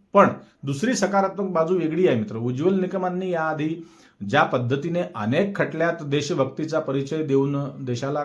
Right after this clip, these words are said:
खरंच आनंदित केलं होतं, अजमल कसाबचा वगैरे खटला आपल्याला माहिती असेल, ते अतिशय त्यांचं कौतुकास्पद कार्य होतं मित्र. आणि खऱ्या अर्थाने त्यांना जी प्रसिद्धी मिळाली मित्र हो, त्या प्रसिद्धीचं कारण हेच आहे.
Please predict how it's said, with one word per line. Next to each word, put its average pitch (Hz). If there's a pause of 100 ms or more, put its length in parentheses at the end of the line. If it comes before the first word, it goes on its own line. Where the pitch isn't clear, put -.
खरंच 202
आनंदित 131
केलं 107
होतं, 98
अजमल 123
कसाबचा 127
वगैरे 127
खटला 123
आपल्याला 127 (380)
माहिती 170
असेल, 104 (720)
ते 262
अतिशय 233 (200)
त्यांचं 196
कौतुकास्पद 208
कार्य 160
होतं 120
मित्र. 101 (140)
आणि 165
खऱ्या 151
अर्थाने 180
त्यांना 170
जी 151
प्रसिद्धी 170
मिळाली 151
मित्र 135
हो, 107
त्या 143
प्रसिद्धीचं 131
कारण 127
हेच 202
आहे. -